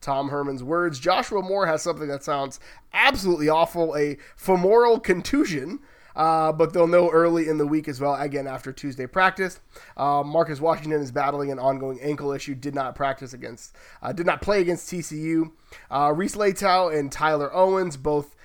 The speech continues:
have knee slash hamstring issues and are doubtful, and Tyler Johnson has been, uh, sidelined over the past several weeks due to some,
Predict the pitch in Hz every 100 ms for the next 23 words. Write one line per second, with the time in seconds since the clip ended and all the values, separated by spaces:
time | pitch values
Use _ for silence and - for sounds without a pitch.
0 | - 143 147 143 160 160 147 156 131 -
1 | 170 165 - 165 160 156 156 151 - -
2 | - - 139 135 127 175 202 190 196 185
3 | 143 165 165 143 151 156 156 139 190 190
4 | 208 185 175 - - 143 147 - - 196
5 | 302 262 208 196 175 - 165 - 180 165
6 | 160 143 170 160 160 143